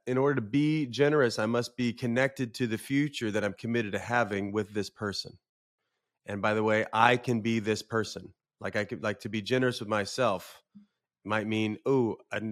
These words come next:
a twenty minute power nap during the middle of the day is me being generous with myself." Um,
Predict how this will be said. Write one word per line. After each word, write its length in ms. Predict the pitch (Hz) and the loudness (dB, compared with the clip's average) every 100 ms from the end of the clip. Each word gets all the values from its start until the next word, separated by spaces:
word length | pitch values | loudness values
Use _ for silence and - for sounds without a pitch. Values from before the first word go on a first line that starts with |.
| - | -8
a 60 | - | -12
twenty 320 | - - 127 | -6 0 2
minute 260 | 117 110 - | 4 2 0
power 300 | 117 113 107 | 0 2 2
nap 220 | 101 95 101 | 0 -2 -2
during 240 | 110 104 | 0 0
the 180 | 101 92 - | 0 -4 -6
middle 240 | 107 110 | 0 0
of 60 | 95 | 0
the 60 | 90 | -2
day 380 | 107 107 90 | 0 2 0
is 180 | 87 85 | -4 -6
me 180 | 98 101 | -6 -6
being 300 | 95 98 92 | -2 -4 -4
generous 480 | 92 101 95 87 - | -4 -2 -2 -4 -8
with 100 | 90 | -6
myself." 680 | 90 85 - 87 85 - _ _ _ _ _ _ _ _ _ _ _ | -6 -6 -6 -8 -8 -18 _ _ _ _ _ _ _ _ _ _ _
Um, 460 | 104 98 92 87 | -2 -2 -2 -6